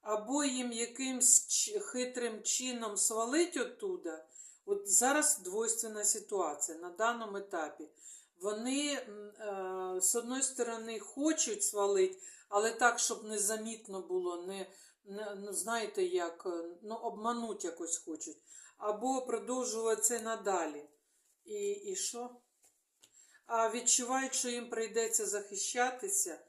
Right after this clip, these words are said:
тому що тут, е, можуть бути на майбутнє. І вони можуть стати жертвами. Мгм.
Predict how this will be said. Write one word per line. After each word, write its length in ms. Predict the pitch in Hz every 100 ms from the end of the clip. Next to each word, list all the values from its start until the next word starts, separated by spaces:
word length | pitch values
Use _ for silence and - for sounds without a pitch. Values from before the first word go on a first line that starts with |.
| - - _ _
тому 200 | 214 226
що 180 | 226 220
тут, 440 | 220 240 240 -
е, 380 | 220 214 208 202
можуть 480 | 202 220 208 208 185
бути 300 | 233 247 233
на 180 | 214 214
майбутнє. 760 | 226 214 196 196 185 165 147 - - - -
І 100 | 202
вони 220 | 233 247
можуть 300 | 240 226 208
стати 400 | - 220 214 214
жертвами. 800 | 175 185 170 165 165 156 156 151 _ _ _ _
Мгм. 360 | 185 175 190 214